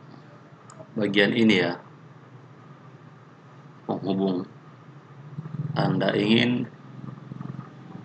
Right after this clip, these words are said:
bertemu tim kami, nanti bagian ini bisa, bisa diklik ya. Kalau, kalau ini diklik, turun ke bagian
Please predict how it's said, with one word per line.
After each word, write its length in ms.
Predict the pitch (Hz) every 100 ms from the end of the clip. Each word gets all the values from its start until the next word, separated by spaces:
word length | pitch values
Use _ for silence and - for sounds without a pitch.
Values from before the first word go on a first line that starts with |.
| - - - - -
bertemu 440 | - - - 101 101
tim 180 | - 98 92
kami, 240 | 98 101 -
nanti 320 | 110 113 135
bagian 320 | 117 110 113 110
ini 260 | 113 131
bisa, 320 | 113 110 - - - - - - -
bisa 240 | - - 104
diklik 400 | 104 117 117 165
ya. 240 | 101 101
Kalau, 240 | - - - - -
kalau 240 | 113 110
ini 160 | 110 110
diklik, 480 | 110 117 127 120 -
turun 320 | 110 117 107
ke 80 | 110
bagian 640 | 104 101 101 101 110 113